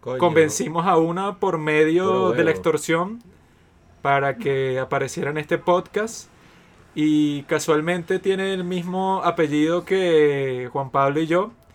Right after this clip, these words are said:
Speaker 2: que esa fue una de las razones que nos interesó para este podcast, que tiene el mismo apellido casualmente. Así que, bueno, les presento a Andrea Orellana.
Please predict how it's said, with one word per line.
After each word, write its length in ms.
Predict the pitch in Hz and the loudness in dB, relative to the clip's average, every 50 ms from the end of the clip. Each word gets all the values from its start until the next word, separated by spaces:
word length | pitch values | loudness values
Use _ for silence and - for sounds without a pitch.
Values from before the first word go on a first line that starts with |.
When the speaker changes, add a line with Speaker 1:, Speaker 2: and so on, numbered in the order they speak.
| _ _ - - - _ - - - | _ _ -20 -20 -20 _ -20 -20 -10
Speaker 2:
que 300 | - 147 143 135 135 135 | -4 -2 -2 0 0 -2
esa 180 | 135 - 156 131 | -2 -4 -4 -2
fue 220 | - 165 160 156 - | 0 0 0 0 0
una 240 | 165 156 165 165 | 0 0 2 2
de 60 | 170 165 | 2 2
las 120 | 165 156 | 2 0
razones 460 | 151 143 - - 143 139 147 156 151 | 0 -2 -2 -4 -4 -4 -6 -8 -6
que 140 | - - 160 | -6 -6 -4
nos 120 | 160 151 | -4 -4
interesó 560 | 151 135 - 147 135 131 - - 160 180 180 175 | -4 -4 -2 -2 -4 -2 -2 0 2 2 2 0
para 140 | 156 139 | -2 -4
este 160 | 135 - 160 156 | -2 -2 -2 0
podcast, 420 | - 156 160 - - 160 139 - | 0 0 -2 -2 -4 -6 -6 -6
que 200 | - 143 131 127 | -6 -8 -8 -6
tiene 560 | - 135 131 127 123 123 123 123 123 131 139 | -6 -4 -4 -4 -4 -6 -8 -8 -8 -10 -10
el 80 | 143 147 | -8 -8
mismo 420 | 151 151 143 151 160 160 160 160 - | -8 -8 -6 -6 -6 -6 -4 -2 0
apellido 460 | 156 151 - 143 135 147 156 160 156 | 0 2 2 2 2 2 2 2 2
casualmente. 640 | 151 139 - 147 139 143 156 160 151 175 180 - - - - - - - - - - - - - - - - - | 0 -2 -4 -4 -4 -4 -4 -4 -4 -6 -6 -8 -8 -14 -20 -20 -20 -20 -20 -20 -20 -20 -20 -20 -20 -20 -18 -14
Así 320 | 143 131 - - 143 143 139 | -14 -12 -10 -8 -8 -8 -2
que, 480 | - 156 151 147 151 151 147 147 147 143 | 2 2 4 4 4 4 4 2 2 2
bueno, 320 | 143 143 139 139 131 - - - - - | 2 0 0 -2 -4 -6 -10 -16 -20 -12
les 160 | 135 135 127 - | -8 -8 -8 -6
presento 1040 | - 147 127 - - 147 135 135 135 127 - 147 147 156 156 156 160 160 156 - - | -6 -8 -8 -6 -6 -6 -6 -6 -8 -8 -4 -2 0 2 2 2 2 0 -2 -2 0
a 400 | 151 151 156 156 156 156 151 - | 2 2 4 4 2 0 -2 -2
Andrea 840 | - 156 156 151 147 135 139 139 147 151 156 160 160 139 - - - | -2 -2 0 0 -2 -2 0 4 6 6 6 6 6 4 2 -2 -2
Orellana. 1120 | - 175 175 180 185 190 190 202 196 196 - _ _ _ - 151 139 135 135 131 123 120 | 2 4 4 4 4 2 2 2 0 -2 -4 _ _ _ -6 -6 -6 -4 -6 -8 -8 -8